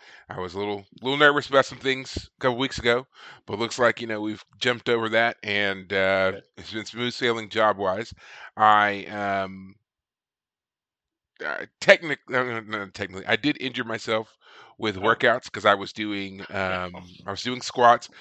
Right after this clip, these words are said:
Speaker 1: It wasn't necessarily major. It was just, like, I don't know, a-, anybody who's familiar with actually doing squats, you know, you have the bar behind your head and all that stuff.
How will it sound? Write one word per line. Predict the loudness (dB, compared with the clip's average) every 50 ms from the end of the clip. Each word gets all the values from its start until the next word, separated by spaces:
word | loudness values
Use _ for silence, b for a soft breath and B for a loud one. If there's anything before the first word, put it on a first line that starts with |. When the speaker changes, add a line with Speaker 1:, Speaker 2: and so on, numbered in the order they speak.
| B B B B B B B
Speaker 1:
It | 2 2 4 6
wasn't | 8 6 6 6 2 -2
necessarily | -2 -2 -2 2 6 8 8 8 6 4 0
major. | -2 0 4 6 8 8 8 8 6 4 2 2 2 4 4
It | 4 4
was | 2 0 -2 -4 -6 -4
just, | -2 0 0 0 0 -4 -4 -4
like, | -2 0 2
I | 2 2
don't | 2 0 -2
know, | -6 -6
a-, | -6 -4 -4 -4 -2 -2
anybody | 0 0 2 2 2 2
who's | 0 -4
familiar | -8 -10 -8 -6 -4 -4 -4 -4
with | -6 -4 -2 -2
actually | -2 -2 -4 -8 -10 -10
doing | -10 -10 -8 -8 -8 -8 -10 -12 -14 -16
squats, | -16 -16 -12 -4 0 0 0 0 0 -4 -8
you | -8
know, | -6
you | -6 -6
have | -6 -8 -10
the | -10
bar | -4 0 2 2 2 2
behind | 0 -2 -4 -4 -4 -6 -8
your | -12 -10
head | -8 -4 -2 -2 -2 -2 -4
and | -6 -10
all | -12 -10
that | -8 -8 -10 -10
stuff. | -10 -8 -8 -8 -8